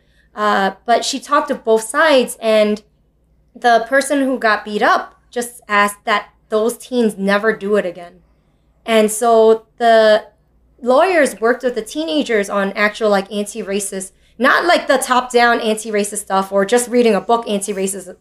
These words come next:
books, whatever, but, like, real programs to, like, probably Asian American and ethnic studies were in there, right? And the teenagers, like, apparently, according to this lawyer, said, um, they understood now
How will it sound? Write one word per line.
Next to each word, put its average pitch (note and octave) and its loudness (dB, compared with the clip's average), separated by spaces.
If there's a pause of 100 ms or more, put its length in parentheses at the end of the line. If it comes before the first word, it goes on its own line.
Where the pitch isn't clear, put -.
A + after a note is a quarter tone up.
(120)
books, - -4
whatever, F#3 -4 (320)
but, B3 2
like, A#3 2
real C4+ 4
programs C4 0
to, G#3+ -8
like, G3 0 (500)
probably A#3 2
Asian B3 2
American A3+ 2
and G#3 -6
ethnic A3 -4
studies F#3+ -6
were F#3 -12
in F#3 -10
there, E3+ -8
right? F#3 -10 (480)
And A3+ 4
the A3+ 2
teenagers, A3+ 2
like, G3 -4
apparently, G#3+ -4
according G#3 0
to G#3 -10
this F#3+ -16
lawyer, A#3 2
said, F#3+ -4 (480)
um, F#3+ -8 (280)
they B3 4
understood A#3 0
now F3 -6